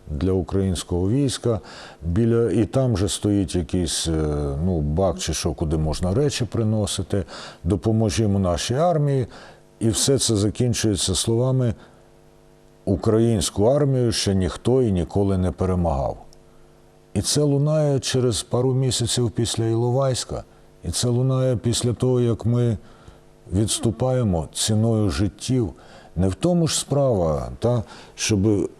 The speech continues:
всіх переконати в тому, що українську армію ніхто ніколи не перемагав, особливо коли,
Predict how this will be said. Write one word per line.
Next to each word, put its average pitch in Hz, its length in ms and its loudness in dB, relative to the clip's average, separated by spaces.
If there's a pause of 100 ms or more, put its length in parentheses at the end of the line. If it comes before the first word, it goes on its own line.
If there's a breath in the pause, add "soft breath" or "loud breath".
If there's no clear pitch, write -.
всіх - 560 -2
переконати 117 880 2
в - 60 -4
тому, 117 340 0
що - 220 0
українську 113 720 0
армію 101 400 2
ніхто 98 540 0 (180)
ніколи 87 380 0
не 87 140 0
перемагав, 87 580 -2
особливо 85 460 -2
коли, 87 300 -2